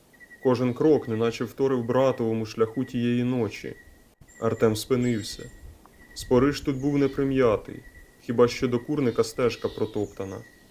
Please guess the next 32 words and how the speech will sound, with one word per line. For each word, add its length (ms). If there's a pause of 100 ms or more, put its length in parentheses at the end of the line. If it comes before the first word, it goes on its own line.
(240)
Далі 320
також 420
нічого. 480 (440)
Починається 640
грядка. 540 (540)
Хлопець 400
кинув 320
погляд 340
на 140
ріг 180
сараю, 480
аби 180
зрозуміти, 600
куди 260
міг 200
дістати 460
погляд 380
Дімки. 540 (440)
Хіба 280
що 200
край 220
складу. 500 (640)
А 100
от 160
уся 220
площа 460
від 200
нього 180
до 140
курника 480
залишалася 640
прихованою. 920